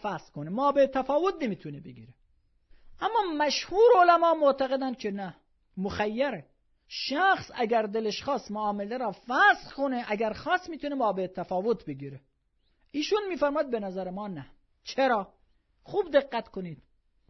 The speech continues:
روایاتی که ما داریم در مورد اونجایی است که یه تصرف صورت گرفته شده باشه.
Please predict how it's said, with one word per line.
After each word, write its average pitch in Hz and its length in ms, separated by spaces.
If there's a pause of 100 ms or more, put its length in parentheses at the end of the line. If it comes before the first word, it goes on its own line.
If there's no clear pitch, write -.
(140)
روایاتی 370 800
که 320 160
ما 311 160
داریم 262 420
در 233 200
مورد 240 380
اونجایی 226 580
است - 160
که 226 100
یه 254 140
تصرف 262 760
صورت 233 440
گرفته 147 380
شده 131 220
باشه. 139 320